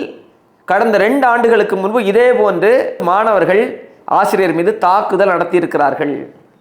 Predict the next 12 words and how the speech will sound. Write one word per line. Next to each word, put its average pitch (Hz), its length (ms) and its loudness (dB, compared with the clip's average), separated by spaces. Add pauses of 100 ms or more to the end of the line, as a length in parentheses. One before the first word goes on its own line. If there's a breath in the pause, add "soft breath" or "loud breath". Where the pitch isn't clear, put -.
(260)
அந்த 175 260 0
சம்பவமும் 190 560 0
இப்போது 170 360 2
விவாத 175 340 2
பொருளாக, 151 400 0
பேசு 170 320 -2
பொருளாக 131 340 0 (760 loud breath)
மாறி 147 300 0
இருக்கிறது. 113 460 -8 (720)
இப்ப 139 80 -12
என்னதான் 247 440 0
நடக்குது 180 340 -4